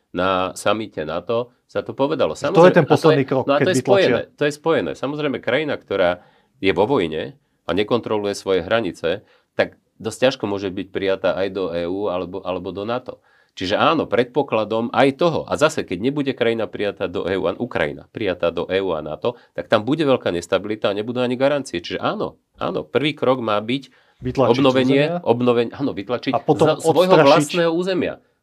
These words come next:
Speaker 1: Zo svojho
Speaker 2: Áno, a
Speaker 1: vlastného
Speaker 2: potom
Speaker 1: územia
Speaker 2: odstrašiť
Speaker 1: agresora.
Speaker 2: Rusov prijatím
Speaker 1: A
Speaker 2: do
Speaker 1: potom,
Speaker 2: nato.
Speaker 1: a potom
Speaker 2: To je, takto
Speaker 1: prijatím
Speaker 2: to
Speaker 1: do
Speaker 2: vnímate.
Speaker 1: nato, presne tak. Presne tak. A to, že nato nie je ohrozením Ruska, veď ale však čo už,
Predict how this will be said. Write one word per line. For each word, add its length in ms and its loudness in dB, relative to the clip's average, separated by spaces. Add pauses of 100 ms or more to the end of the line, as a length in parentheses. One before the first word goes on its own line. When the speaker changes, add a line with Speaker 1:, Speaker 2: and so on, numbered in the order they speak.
(120)
Speaker 1:
Zo 160 -4
svojho 320 0
Speaker 2:
Áno, 0 -
a 80 2
Speaker 1:
vlastného 320 2
Speaker 2:
potom 160 4
Speaker 1:
územia 240 6
Speaker 2:
odstrašiť 320 6
Speaker 1:
agresora. 240 4
Speaker 2:
Rusov 160 4
prijatím 400 2
Speaker 1:
A 80 4
Speaker 2:
do 80 2
Speaker 1:
potom, 240 0
Speaker 2:
nato. 80 -6
Speaker 1:
a 80 -4
potom 80 -2
Speaker 2:
To 80 4
je, 80 2
takto 80 -10
Speaker 1:
prijatím 320 -2
Speaker 2:
to 80 -10
Speaker 1:
do 80 -6
Speaker 2:
vnímate. 160 -6
Speaker 1:
nato, 80 -10
presne 320 -8
tak. 180 -14 (380)
Presne 320 -14
tak. 180 -18 (840)
A 160 -8
to, 80 4
že 160 0
nato 320 -2
nie 240 -6
je 80 -8
ohrozením 560 -6
Ruska, 320 -8
veď 240 -10
ale 160 -6
však 320 -10
čo 160 -4
už, 240 -12